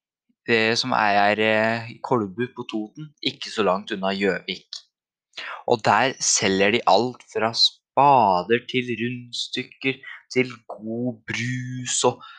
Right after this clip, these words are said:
potter og bøtter og alt. Og så en dag da, hvis vi blir store nok, hvis vi blir, vi blir en stor og vellykket podcast, kan vi kanskje bli sponset av de.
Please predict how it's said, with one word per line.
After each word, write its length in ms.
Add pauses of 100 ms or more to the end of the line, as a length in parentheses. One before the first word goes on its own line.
(180)
potter 720
og 120
bøtter 680
og 100
alt. 600 (1600)
Og 100
så 160 (100)
en 280
dag 260
da, 180 (1080)
hvis 240
vi 180
blir 200
store 540
nok, 340 (160)
hvis 120
vi 100
blir, 180 (100)
vi 180
blir 260
en 60
stor 400
og 160
vellykket 480
podcast, 640 (680)
kan 380 (800)
vi 100
kanskje 420
bli 120
sponset 400
av 140
de. 140